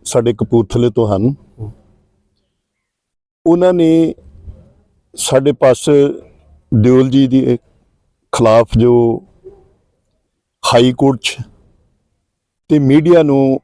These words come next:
ਜੋ ਬਿਆਨ ਦਿੱਤਾ, ਉਹਦੇ ਨਾਲ ਜਿਹੜਾ ਸਾਡੇ ਸਾਰੇ, ਅਹ, ਮਸੀਹ ਭਾਈਚਾਰੇ ਦੇ ਲੋਕ,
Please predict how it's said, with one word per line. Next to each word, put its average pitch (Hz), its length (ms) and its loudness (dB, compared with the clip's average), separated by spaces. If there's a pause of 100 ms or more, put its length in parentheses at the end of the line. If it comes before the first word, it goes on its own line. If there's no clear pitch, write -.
(100)
ਜੋ 123 200 2
ਬਿਆਨ 113 300 0
ਦਿੱਤਾ, 95 320 -4 (2250)
ਉਹਦੇ 180 220 2
ਨਾਲ 156 460 2 (120)
ਜਿਹੜਾ 147 360 2
ਸਾਡੇ 127 340 -2
ਸਾਰੇ, 127 600 0 (480)
ਅਹ, 120 600 -2
ਮਸੀਹ 120 340 0
ਭਾਈਚਾਰੇ 117 460 -2
ਦੇ 110 140 -2
ਲੋਕ, 110 460 -2